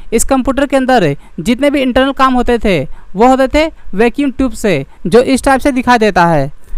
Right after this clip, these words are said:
इसके बाद सीखेंगे second generation computer। इस computer को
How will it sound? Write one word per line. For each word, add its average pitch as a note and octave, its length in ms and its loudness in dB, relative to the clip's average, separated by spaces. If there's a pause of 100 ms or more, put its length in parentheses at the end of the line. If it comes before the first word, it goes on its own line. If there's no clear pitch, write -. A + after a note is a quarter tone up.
(180)
इसके G3+ 240 0
बाद C#4 160 4
सीखेंगे C#4 480 0 (220)
second C#4 400 0
generation C4+ 340 2
computer। A3+ 580 0 (300)
इस A#3+ 160 0
computer C#4 380 2
को C#4+ 300 2